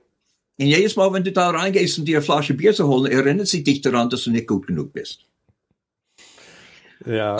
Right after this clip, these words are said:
Speaker 1: <laughs> Okay, so für Me Too Agile, das, das ist einfach zu viel, weil die Leute sich eigentlich nicht ändern wollen. Also, was gibt es für Möglichkeiten zu sagen, wir sind auch agil?
Speaker 2: Hm.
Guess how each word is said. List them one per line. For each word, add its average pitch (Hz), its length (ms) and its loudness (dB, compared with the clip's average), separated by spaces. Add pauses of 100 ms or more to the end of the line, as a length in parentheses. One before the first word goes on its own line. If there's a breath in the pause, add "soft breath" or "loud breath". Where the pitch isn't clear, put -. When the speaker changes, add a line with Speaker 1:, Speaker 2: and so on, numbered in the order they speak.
(120)
Speaker 1:
<laughs> 120 80 -8
Okay, 160 360 2 (140 loud breath)
so 208 200 2
für 190 160 0
Me 180 280 2
Too 208 280 2
Agile, 180 580 0 (380 soft breath)
das, 160 560 -4 (100)
das 117 320 -6
ist 107 100 -6
einfach 117 240 -8
zu - 140 -6
viel, 240 280 -2
weil 123 100 0
die 117 60 -2
Leute 117 320 0
sich - 200 -6
eigentlich 101 240 -2
nicht 90 180 -4
ändern 214 320 0
wollen. 85 280 -4 (300)
Also, 139 460 0 (140)
was 139 420 0 (120)
gibt 185 260 2
es 202 120 0
für 190 140 0
Möglichkeiten 120 600 0
zu 139 120 -2
sagen, 113 340 0
wir 107 100 2
sind 110 240 -4
auch - 200 -6
agil? - 360 -6 (420)
Speaker 2:
Hm. 104 140 -16